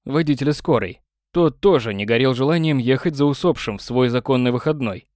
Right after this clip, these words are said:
но обещал за парнем заскочить, как только завтрак доест, то есть часа через два, не раньше. На жизнь и смерть водитель смотрел философски.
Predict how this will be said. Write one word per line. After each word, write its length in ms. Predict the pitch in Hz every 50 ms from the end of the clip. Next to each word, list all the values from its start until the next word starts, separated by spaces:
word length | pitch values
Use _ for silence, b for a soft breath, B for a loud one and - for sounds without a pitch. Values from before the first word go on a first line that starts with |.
| _ _ B B B B B B
но 220 | B 95 113 131 160
обещал 400 | 185 190 190 - - 147 156 165
за 160 | 156 165 135
парнем 360 | - 117 113 117 127 127 127
заскочить, 640 | 135 135 - - 151 139 - - 95 - - - _ _ _
как 180 | - 127 113 -
только 280 | - 120 110 - 139
завтрак 360 | 135 156 135 - - 107 101 98
доест, 420 | 101 101 98 95 92 - _ - _ _ _ _ _ _
то 120 | - 175
есть 180 | 175 160 135 -
часа 300 | - 151 131 - 180 175
через 280 | - 170 160 156 139 123
два, 300 | 120 107 101 92 92 _ _ -
не 180 | 175 180 170
раньше. 460 | 135 117 101 95 - - 101 90 - _ _ _ _ _ _ _ b b b b b b b b
На 220 | - 85 87 90
жизнь 280 | 92 113 131 131 127 135
и 80 | 127
смерть 340 | - - 139 156 160 147 -
водитель 400 | 147 139 131 135 135 - 147 127
смотрел 420 | - - 123 113 - 117 117 110 110
философски. 760 | - 131 127 131 - - 156 120 - - - 104 92 87